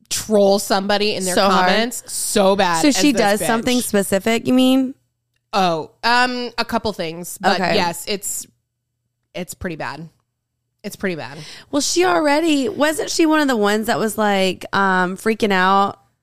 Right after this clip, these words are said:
Speaker 2: with her man at first? And, um, oh God,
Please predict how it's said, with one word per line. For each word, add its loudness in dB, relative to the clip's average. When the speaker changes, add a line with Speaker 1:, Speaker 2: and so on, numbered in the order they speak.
Speaker 2:
with -6
her 0
man 2
at -4
first? 0
And, 0
um, 0
oh -10
God, -20